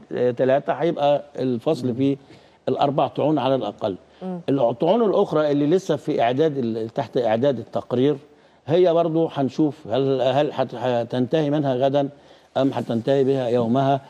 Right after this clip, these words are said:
Speaker 1: أو المحكمة هتعمل لها جلسة خاصة تاني يوم، دي حسب الظروف الم-، المهم إن أول فصل في أربع طعون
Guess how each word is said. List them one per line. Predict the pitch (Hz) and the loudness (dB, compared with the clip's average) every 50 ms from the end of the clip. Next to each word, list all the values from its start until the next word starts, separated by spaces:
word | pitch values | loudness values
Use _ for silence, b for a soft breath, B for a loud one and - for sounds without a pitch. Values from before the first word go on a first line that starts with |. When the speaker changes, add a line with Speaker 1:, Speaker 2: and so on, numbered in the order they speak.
| B B B B B B - - | B B B B B B -2 0
Speaker 1:
أو | 147 147 156 151 | 2 2 2 2
المحكمة | 143 135 123 - - - 151 151 151 147 135 127 | 0 0 -2 -2 -2 -2 0 0 2 2 0 -2
هتعمل | - - - 131 127 110 - 120 110 117 131 143 147 | -4 -6 -4 -4 -4 -2 -2 -2 0 2 2 2 2
لها | 143 151 151 | 2 2 2
جلسة | 143 127 143 143 139 - 131 | 2 2 2 0 0 -4 -8
خاصة | - - 147 139 - - 127 | -6 -4 -4 -4 -2 -4 -4
تاني | 113 139 135 135 127 | 0 0 0 2 2
يوم، | 131 143 151 151 143 B B B B B | 2 2 0 0 -4 B B B B B
دي | 135 156 170 151 | 0 0 0 0
حسب | - - 165 156 - 156 143 117 - - - | 0 -2 -2 0 0 0 0 -2 -4 -8 -6
الظروف | 113 110 107 117 131 131 151 147 - - | -6 -4 -4 -2 0 0 0 0 -2 -4
الم-، | 110 107 107 - - | -4 -4 -4 -2 0
المهم | 156 156 156 165 160 196 220 247 226 - B B B B B B B | 2 2 2 4 2 2 2 0 -2 -6 B B B B B B B
إن | 120 131 135 | 0 0 2
أول | 143 - 214 220 240 220 170 151 131 107 - - - B B B B B B _ _ _ - - - | 2 2 2 0 2 2 2 2 0 0 -4 -10 -18 B B B B B B _ _ _ -20 -20 -12
فصل | - - 180 196 185 - 151 143 131 | -4 0 0 0 0 0 -2 -2 -2
في | - 151 139 - | 0 -2 0 0
أربع | - 190 202 180 175 165 | 0 0 2 2 2 0
طعون | 160 - 156 131 170 196 226 247 220 | 0 0 0 0 2 2 0 0 -4